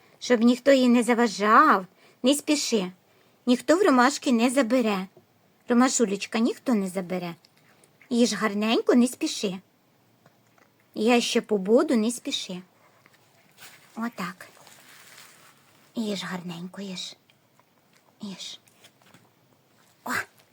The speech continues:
Я ж обіцяла тобі, що я прийду вечором. Обіцяла тобі? Не спіши. Нема нікого. Нема нікого, нікого нема.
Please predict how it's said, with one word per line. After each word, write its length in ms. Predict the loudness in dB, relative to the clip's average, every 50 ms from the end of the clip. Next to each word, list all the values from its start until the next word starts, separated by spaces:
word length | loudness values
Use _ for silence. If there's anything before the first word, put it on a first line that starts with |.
| _ -20 _ _ _ _ _ _ _ -20 -20 -20 -20 -20 -20 -20 -20 -20 -20 -20 _ -20 -20 _ _ _ -12
Я 140 | -12 -10
ж 100 | -10 -10
обіцяла 560 | -10 -10 -10 -12 -6 -2 2 2 4 4 4 2
тобі, 200 | 2 2 0 0
що 140 | -2 -2 -2
я 140 | -2 -2 -2
прийду 300 | -2 -2 -4 -4 -4 -4
вечором. 560 | -6 -6 -6 -6 -8 -10 -12 -14 -14 -18 -20 -20 _ _ _ _ -20 _ _ _ _
Обіцяла 680 | -12 -10 -8 -8 -10 -10 -6 -2 0 2 2 2 0 -2 -2
тобі? 280 | -2 -2 -2 -2 -8 -8 -8 -16 _ _ _ _ _ _ _ _ _ _ _ _ _ _ _ _ _ _ -10
Не 100 | -8 -8
спіши. 440 | -8 -8 -10 -10 -8 -8 -10 -10 -14 -16 _ _ _ _ _ _ _ _ _ _ _ _ -6
Нема 280 | -4 -4 -2 -2 -2
нікого. 560 | -4 -6 -8 -10 -12 -14 -14 -12 -12 -14 -16 -16 -18 -20 -20 _ _ _ _ _ _ _ _ _ _ _ _ _ _ _ _ _ _ -8
Нема 280 | -6 -4 -2 -2 -2 -4
нікого, 580 | -4 -6 -8 _ -10 -10 -8 -6 -8 -6 -6 -4
нікого 480 | -4 -6 -6 _ -2 -2 0 0 -2
нема. 460 | -6 -6 -6 -4 -4 -2 -4 -4 -6